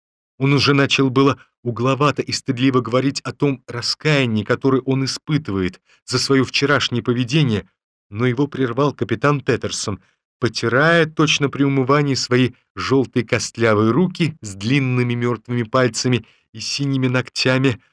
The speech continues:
Он сказал усиленно вежливо, почти ласково, тонким и вкрадчивым голосом: «Ну да, все это, конечно,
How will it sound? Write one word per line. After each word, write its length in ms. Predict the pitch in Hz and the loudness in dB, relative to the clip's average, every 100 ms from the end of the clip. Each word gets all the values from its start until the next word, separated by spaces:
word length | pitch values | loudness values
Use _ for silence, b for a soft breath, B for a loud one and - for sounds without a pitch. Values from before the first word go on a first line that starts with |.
| b - | b -4
Он 180 | 147 143 | -2 -2
сказал 540 | - 139 107 123 120 | 0 0 2 2 2
усиленно 600 | 147 123 - 120 113 113 | 0 -4 -2 0 0 0
вежливо, 640 | 110 90 143 175 151 180 160 | 0 2 2 2 2 2 2
почти 420 | 151 107 - - | 0 -2 -4 0
ласково, 640 | 92 131 156 156 156 143 - _ _ _ | 2 4 2 0 0 0 -2 _ _ _
тонким 500 | - 160 151 156 123 | -2 0 0 -2 -2
и 20 | 104 | -2
вкрадчивым 680 | - 117 120 - 120 123 107 | -4 -2 0 0 -2 -2 0
голосом: 640 | 107 90 90 - 92 85 _ _ _ | 2 2 0 -4 -10 -14 _ _ _
«Ну 260 | 160 180 196 | -2 2 2
да, 600 | 107 104 90 82 78 - _ _ _ | 2 2 4 0 -4 -16 _ _ _
все 240 | - - 208 | -12 0 0
это, 180 | 170 180 | 2 2
конечно, 800 | 180 175 175 151 - 151 139 | 4 4 4 4 2 0 -2